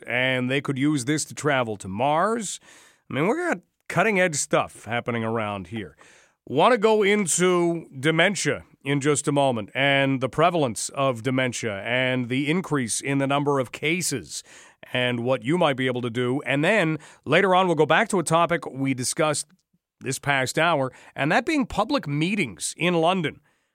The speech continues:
Is it to a point where we could just say, "You know, we don't really need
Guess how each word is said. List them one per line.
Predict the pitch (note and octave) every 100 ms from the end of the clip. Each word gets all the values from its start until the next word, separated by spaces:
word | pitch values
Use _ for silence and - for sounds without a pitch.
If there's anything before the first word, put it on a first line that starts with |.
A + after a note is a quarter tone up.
| _ _ _ _ _ _ _ _
Is | D3+ F3 D3+
it | C4+ D4+ _ _ _ -
to | B3 A#3
a |
point | - F#3+ A3 A3
where | F3 F3
we | F3
could | G3 E3
just | E3+
say, | - F3+
"You | F#3
know, | A3+ C4+
we | C#4+
don't | F4 D#4+ A#3+
really | G3+ A#3+ A#3+
need | G3+ G3+ C#4 C4 F2